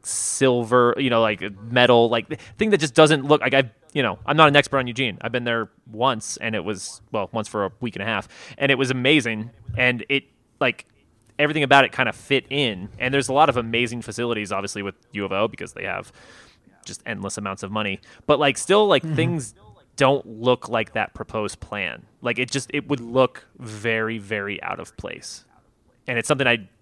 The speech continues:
Speaker 1: I guess, really hadn't thought about until the way Harrison kinda, um, said this, 'cause I was just kinda on the side of, "Hey, let's keep history going." But, like, also, like, if you're gonna change it, at least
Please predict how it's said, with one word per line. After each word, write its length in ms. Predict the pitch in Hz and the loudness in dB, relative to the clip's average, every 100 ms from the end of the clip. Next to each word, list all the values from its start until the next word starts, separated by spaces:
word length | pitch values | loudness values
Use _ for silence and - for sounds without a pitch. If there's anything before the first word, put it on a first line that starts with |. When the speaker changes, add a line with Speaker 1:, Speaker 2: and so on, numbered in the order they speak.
| - | -2
Speaker 1:
I 80 | 123 | 0
guess, 180 | 120 - | -2 -6
really 400 | 113 127 123 113 | -2 0 2 0
hadn't 300 | 113 110 104 | 0 0 -2
thought 200 | 87 107 | -2 -2
about 180 | 98 92 | -2 -4
until 180 | 101 92 | -4 -2
the 60 | |
way 120 | 95 | 0
Harrison 380 | 92 92 92 92 | -2 -4 -4 -8
kinda, 300 | 92 98 90 - - - - _ | -6 -4 -4 -10 -20 -20 -20 _
um, 400 | - 87 87 87 - _ - | -6 -6 -6 -10 -18 _ -6
said 180 | 110 | -4
this, 140 | 95 92 | -2 -4
'cause 100 | - | 0
I 60 | |
was 120 | 95 - | 0 -2
just 160 | 95 | -6
kinda 180 | - 98 | -2 0
on 120 | 92 | 0
the 60 | 90 | 0
side 220 | 95 95 | 0 0
of, 180 | 95 - | -2 -4
"Hey, 240 | 107 113 | 0 2
let's 220 | 95 95 - | 2 -2 -6
keep 220 | 110 - | -8 -2
history 300 | 110 - 95 | -2 -2 -2
going." 260 | 95 95 | 0 0
But, 140 | 104 98 | 0 2
like, 160 | 107 | 2
also, 360 | 104 135 180 160 | 8 8 8 6
like, 280 | 135 120 - | 6 4 2
if 140 | - - | -4 -2
you're 100 | 151 | 2
gonna 220 | 196 190 | 4 4
change 280 | - 113 113 | 4 4 4
it, 120 | - | 4
at 160 | 120 135 | 2 4
least 380 | 165 - - | 4 2 -4